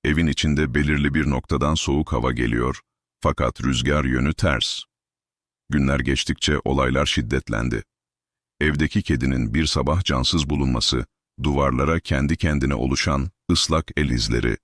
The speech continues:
ve en önemlisi gece boyunca süren dualar. Ali'nin annesi her sabah uyandığında salonda yanık mumlar buluyordu.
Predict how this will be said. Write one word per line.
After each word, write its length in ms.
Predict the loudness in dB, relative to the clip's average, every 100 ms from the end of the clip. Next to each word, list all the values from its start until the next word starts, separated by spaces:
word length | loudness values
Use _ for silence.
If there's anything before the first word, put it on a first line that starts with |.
| _ _ _
ve 220 | -2 0 0
en 140 | 2 2
önemlisi 640 | 2 0 0 0 0 -2 -4 _ _ _
gece 300 | 0 0 2
boyunca 340 | 0 0 0 0
süren 400 | 0 0 0 0
dualar. 520 | 0 0 0 -2 -4 _ _ _ _ _
Ali'nin 360 | 0 2 2 2
annesi 440 | 2 2 0 0
her 200 | 0 0
sabah 360 | 0 0 0 0
uyandığında 600 | 0 0 0 0 0 0
salonda 540 | 0 0 0 0 0
yanık 360 | 0 0 0 0
mumlar 440 | 0 2 0 0
buluyordu. 540 | 0 0 0 -2 -4